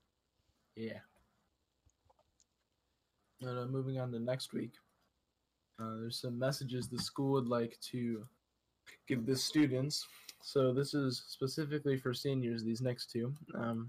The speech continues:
so is to order your diplomas. As we prepare to order our diplomas for graduation, it is important that your parents log into Focus and enter the name you would like to have recorded on your diploma. Diploma, obviously. You should do that because you don't want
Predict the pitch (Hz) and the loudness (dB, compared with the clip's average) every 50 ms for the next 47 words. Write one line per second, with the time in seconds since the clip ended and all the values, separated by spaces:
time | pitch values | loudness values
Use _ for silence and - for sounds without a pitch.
0 | - - - - 135 127 123 123 127 120 - - 135 131 - 135 139 143 139 143 | -8 -12 -2 2 4 6 6 6 4 2 0 0 -2 0 2 4 4 4 6 6
1 | 143 135 127 127 127 127 127 - 120 - - - 135 131 123 113 110 107 107 - | 4 4 6 6 6 4 6 4 0 -2 0 0 0 0 2 0 -2 -2 -4 -8
2 | - - _ _ _ _ - 127 135 139 135 131 135 131 131 - 120 - - 147 | -10 -12 _ _ _ _ -2 0 0 2 2 2 0 0 2 0 -4 -2 0 2
3 | 135 127 120 - - 131 - - 139 147 143 135 131 123 117 117 - - 131 127 | 2 2 2 0 0 0 4 6 6 6 6 8 6 6 6 4 2 2 0 0
4 | 123 123 123 - - 120 120 117 117 120 123 135 143 147 143 - 156 160 160 - | 2 0 -2 -2 -2 2 2 2 2 2 4 4 4 4 4 0 -2 -4 -6 -6
5 | _ _ _ - - 131 127 113 117 120 120 - 160 156 - - 156 156 143 135 | _ _ _ 0 2 2 4 4 2 0 0 2 2 2 2 2 0 0 4 4
6 | 127 - 107 110 - - 156 156 151 139 139 - 120 120 120 123 123 139 147 156 | 4 4 4 0 0 2 2 4 4 2 2 2 2 4 4 4 4 4 2 2
7 | 147 143 143 131 127 127 135 127 131 - - 120 120 123 127 127 139 127 127 123 | 2 4 4 2 2 2 0 -2 -2 -2 -4 -4 -2 -2 -2 -2 -2 -2 -2 -2
8 | 123 123 120 120 117 113 110 113 110 110 - 120 113 123 120 117 113 113 117 - | -2 -2 -2 -2 -2 -2 -2 -2 -4 -4 -6 -6 -4 -2 -2 -2 -4 -6 -4 -4
9 | 127 123 120 123 120 120 120 117 - 131 120 113 107 107 104 - _ - - 127 | -4 -2 0 -2 -2 -2 -4 -6 -4 -4 -4 -4 -4 -8 -12 -14 _ -8 -8 -6
10 | - 131 113 107 104 104 107 - - 120 117 117 117 113 - - 110 117 131 - | -4 -4 -4 -4 -8 -14 -16 -6 -4 -4 -2 -2 -2 -2 -2 -4 -4 -8 -8 -14
11 | _ 113 110 - 117 123 120 120 123 123 113 - 113 - 117 117 110 - 123 123 | _ -10 -10 -8 -4 -4 -2 0 0 0 0 -2 -4 -4 -4 -4 -2 -2 -2 -2
12 | 120 113 113 117 117 117 113 | -2 -2 0 0 0 0 -2